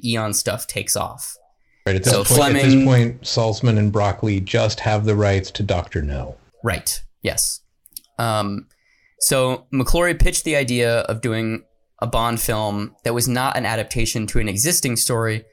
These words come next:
Speaker 1: but a new story that would really showcase the potential of what Bond could be as a cinematic icon. So McClory, Bryce, Fleming, and the writer Jack Whitman go to work. After numerous drafts and rewrites,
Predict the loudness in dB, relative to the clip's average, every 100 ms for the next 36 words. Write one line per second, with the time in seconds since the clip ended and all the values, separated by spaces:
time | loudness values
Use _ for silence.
0 | -4 -2 0 0 0 0 0 0 0 0
1 | -2 -2 -2 -2 -2 -2 -2 -2 -2 -4
2 | -6 -4 -4 -2 -2 -4 -2 -4 -2 -2
3 | -2 -4 -6 -6 -6 -4 -2 -4 -6 -8
4 | -4 -2 -2 0 -2 -4 -20 _ -6 -4
5 | -4 -6 -10 _ -4 -2 0 -2 -4 -6
6 | -6 -6 -8 -8 -12 _ _ -20 -18 -4
7 | 0 2 2 0 -6 -10 -6 0 2 2
8 | -2 -6 _ -2 -2 0 -2 -4 -6 -8
9 | -2 0 0 -2 -4 -4 -2 0 2 2
10 | 0 -2 -2 -2 -4 -2 -2 -2 -2 -4
11 | -4 -8 -8 -2 0 2 0 -2 -10 -18
12 | -20 _ _ -10 -6 -4 0 0 0 0
13 | 0 0 0 0 -2 -4 -2 0 0 0
14 | -2